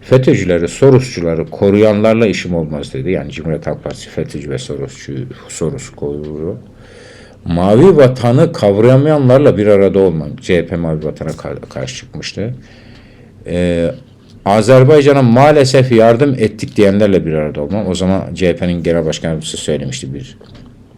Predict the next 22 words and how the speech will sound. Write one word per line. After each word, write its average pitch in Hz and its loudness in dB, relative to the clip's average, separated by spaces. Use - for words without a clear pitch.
eski 80 -6
büyükelçi 78 -6
ve 80 -2
bu 87 0
adam 82 -2
yıllarca 78 -4
Washington'da 80 -4
bu 85 -2
ülke, 73 -8
bu 71 -10
devleti, - -8
Türkleri - -10
temsil 65 -10
etmiş. - -16
Düşünebiliyor 78 -10
musunuz? 67 -12
Demişti 76 -10
ki, 80 -8
"Biz, 92 -4
e, 73 -4
Azerbaycan, 85 -2
e, 71 -8